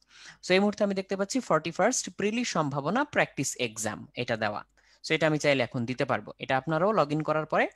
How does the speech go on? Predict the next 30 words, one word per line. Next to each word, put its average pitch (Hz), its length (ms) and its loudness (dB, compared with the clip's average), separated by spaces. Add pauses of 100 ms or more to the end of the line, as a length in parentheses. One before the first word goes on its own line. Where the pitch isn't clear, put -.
(260)
এই 135 120 -2
প্র্যাকটিস 127 340 0
এক্সামটা 123 380 -4
দিতে 131 200 -2
পারবেন। 95 240 -6 (120)
এটা 117 140 0 (440)
সময়সীমা 143 440 2 (100)
নয়ই 127 300 2
অক্টোবর 170 340 -4
থেকে 175 200 -10
শুরু 170 200 -4
করে 196 200 -4
সতেরোই 139 400 -2
অক্টোবর 110 280 -8 (100)
পর্যন্ত। 110 380 -6 (680)
So 147 80 0 (200)
আমি 208 120 4 (160)
যদি 160 140 -6 (120)
এই 156 120 2
এক্সামটাতে 151 420 -2
ক্লিক 151 240 -2
করি, 104 120 -6 (140)
টেক 180 160 6 (140)
এক্সাম, 107 280 -6 (220)
এই 117 80 -2
যে 120 120 -2
নিচে - 180 -4 (160)
টেক 147 240 2
এক্সাম 139 260 2
বাটনটাতে 117 380 -2